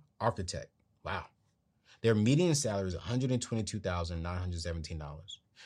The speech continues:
You see, data architects are responsible for managing how a company's data is collected, organized, and stored. PayScale says, uh, that the median data architect salary is a hundred and twenty-three thousand dollars.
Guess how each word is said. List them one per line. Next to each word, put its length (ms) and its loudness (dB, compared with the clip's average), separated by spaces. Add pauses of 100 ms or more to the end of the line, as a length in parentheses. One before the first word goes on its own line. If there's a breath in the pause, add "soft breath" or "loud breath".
You 80 -4
see, 120 4
data 320 4
architects 680 -2
are 100 0
responsible 600 -2
for 140 -6
managing 560 -2
how 460 0
a 140 -2
company's 580 -4
data 460 -4 (340 soft breath)
is 180 -2
collected, 600 -4 (420 loud breath)
organized, 840 2 (180)
and 200 -2
stored. 460 -2 (680 loud breath)
PayScale 500 4
says, 520 0 (220 loud breath)
uh, 160 0
that 180 -2
the 80 -2
median 800 4 (320)
data 420 0
architect 520 -2
salary 460 -2
is 120 -2
a 60 -4
hundred 380 -2
and 120 0
twenty-three 540 -2
thousand 400 -2
dollars. 400 -6